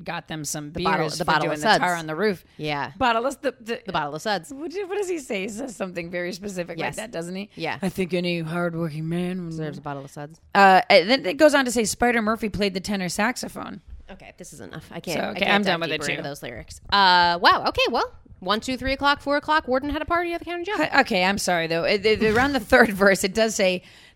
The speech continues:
Speaker 1: "Number forty-seven said to number three, 'You're the cutest jailbird I ever did see. I
Speaker 2: Oh.
Speaker 1: sure would be delighted with your company. Come on and do the jailhouse rock with me.'"
Speaker 2: Oh,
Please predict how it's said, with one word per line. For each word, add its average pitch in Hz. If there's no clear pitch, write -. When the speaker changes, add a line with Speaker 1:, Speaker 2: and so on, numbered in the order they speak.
Speaker 1:
"Number 262
forty-seven 247
said 190
to 175
number 180
three, 170
'You're 208
the 254
cutest 254
jailbird 190
I 175
ever 185
did 170
see. 170
I -
Speaker 2:
Oh. 587
Speaker 1:
sure 320
would 277
be 226
delighted 190
with 180
your 175
company. 180
Come 220
on 214
and 202
do 196
the 185
jailhouse 180
rock 247
with -
me.'" 147
Speaker 2:
Oh, 156